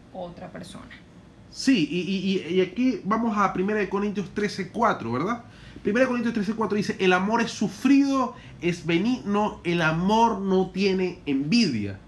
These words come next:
Speaker 2: ¿Por qué? Porque lo que proviene de Dios no viene la envidia. Este amor que estás hablando es el amor de Dios y el amor que debemos tener de los hijos de Dios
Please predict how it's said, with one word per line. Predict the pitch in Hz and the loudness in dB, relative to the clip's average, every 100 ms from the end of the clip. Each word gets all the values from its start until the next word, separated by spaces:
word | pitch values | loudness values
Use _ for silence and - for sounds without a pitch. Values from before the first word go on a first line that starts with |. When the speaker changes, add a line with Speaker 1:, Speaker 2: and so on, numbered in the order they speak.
| - - - - | -20 -20 -14 0
Speaker 2:
¿Por | 196 185 | 0 4
qué? | 269 247 | 2 2
Porque | - 190 180 185 | 2 0 2 2
lo | 180 | 2
que | - | -2
proviene | 180 175 170 254 269 | -2 -2 -2 0 2
de | 220 | 2
Dios | 254 226 | 2 2
no | 233 | 0
viene | 240 226 | 0 0
la | 214 | 0
envidia. | 214 262 170 113 101 - - - | 4 4 4 2 -4 -12 -10 -4
Este | 202 269 | -2 2
amor | 240 247 | 2 0
que | 214 | -2
estás | 214 | -2
hablando | 220 233 233 | -2 -2 -2
es | 220 | -2
el | 202 | -2
amor | 196 226 220 | -2 -2 0
de | 185 | 0
Dios | 202 302 226 120 - - - - | 0 0 0 -2 -10 -20 -20 -4
y | 185 | 2
el | 196 | 2
amor | 185 226 - | 2 0 2
que | 226 | 2
debemos | 208 220 - | 4 2 -2
tener | 202 208 214 - 156 | -2 0 -2 -8 -6
de | 175 135 | -4 -2
los | 175 - - | -4 -4 -2
hijos | 240 247 254 | 0 2 2
de | 185 | 2
Dios | 208 254 | 0 -2